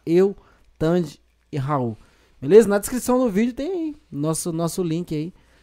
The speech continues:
né, do canal. E tem o link, é, pessoal também da galera.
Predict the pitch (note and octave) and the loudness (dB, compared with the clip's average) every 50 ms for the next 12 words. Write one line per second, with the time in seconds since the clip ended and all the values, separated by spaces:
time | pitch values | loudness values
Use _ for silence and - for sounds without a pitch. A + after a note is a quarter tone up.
0 | _ - B2+ C3 C3+ D3 D3+ C#3+ C#3+ C3 - C#3+ C#3+ C#3 C3 C3+ D#3 - - - | _ -10 -8 -6 -6 -4 -4 -6 -6 -6 -6 -4 -4 -4 -4 -4 -6 -6 -8 -12
1 | - F#3 G3 - - E3+ E3+ G3+ G3+ F3+ D3+ D3+ F3 F#3 - G#3 G#3+ G#3+ - _ | -12 -12 -12 -8 -6 -4 -4 -4 -4 -4 -4 -4 -6 -8 -8 -10 -12 -12 -14 _
2 | _ _ _ _ _ - C#3+ D3 D3+ D3+ D3 D3 C#3+ C#3+ C#3 C3 - - F3 E3 | _ _ _ _ _ -14 -12 -10 -8 -8 -8 -8 -8 -8 -8 -10 -8 -8 -10 -8
3 | - - F3 D#3+ D#3+ D#3 E3+ D#3 C#3+ C#3+ D3+ D#3 D3+ D#3 E3+ F3+ E3 C#3 B2+ B2 | -6 -6 -6 -6 -6 -6 -8 -6 -6 -6 -6 -8 -8 -8 -8 -8 -8 -8 -8 -8
4 | B2+ B2 | -10 -12